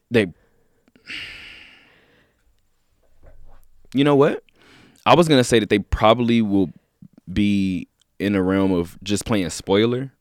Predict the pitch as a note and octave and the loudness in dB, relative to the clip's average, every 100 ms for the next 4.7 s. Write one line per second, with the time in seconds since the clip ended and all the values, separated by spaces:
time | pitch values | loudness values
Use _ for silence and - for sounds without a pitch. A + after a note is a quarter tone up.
0 | _ - E2+ D#2+ - G2 F2 - F#2+ G#2 | _ -10 -8 -6 -4 -4 -4 -2 0 0
1 | - - A2 A2+ A#2+ C3 - _ _ _ | -2 -4 0 2 2 -2 -10 _ _ _
2 | _ _ _ _ _ _ - G#2+ - C#3 | _ _ _ _ _ _ -2 -2 2 0
3 | D#3+ B2 A#2 A2+ G2+ F2 F#2+ - F#2+ F#2+ | 4 6 6 4 0 0 -2 -2 -4 -2
4 | G2 F#2+ F2 F2 F#2 G#2 A2 | 0 0 0 0 0 -2 -6